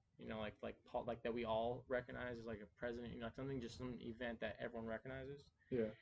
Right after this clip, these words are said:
Speaker 1: And there's, like, in his reading for himself, novel events happened at the times of his own. Like, when it, like, spiked up to the, the,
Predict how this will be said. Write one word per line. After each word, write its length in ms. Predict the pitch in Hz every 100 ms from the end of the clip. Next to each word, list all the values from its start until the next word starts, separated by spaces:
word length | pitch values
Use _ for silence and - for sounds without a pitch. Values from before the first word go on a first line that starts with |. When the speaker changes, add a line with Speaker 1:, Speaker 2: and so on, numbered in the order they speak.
| -
Speaker 1:
And 180 | 123 131
there's, 200 | 139 135
like, 260 | 131 127 -
in 220 | 147 165
his 460 | 160 160 147 135 - _ 131
reading 220 | 131 131
for 160 | 123 123
himself, 600 | 127 131 - 135 110 104 - _ - -
novel 420 | 120 127 131 143
events 240 | 143 135 117
happened 400 | 127 127 110 107
at 160 | 117 110
the 60 |
times 360 | 113 120 117 110
of 80 | 104
his 180 | 110
own. 160 | 110 107
Like, 100 | 101 -
when 120 | 123
it, 60 | -
like, 140 | 123
spiked 320 | - 131 131 143
up 120 | -
to 60 | 127
the, 80 | 117 - -
the, 140 | 120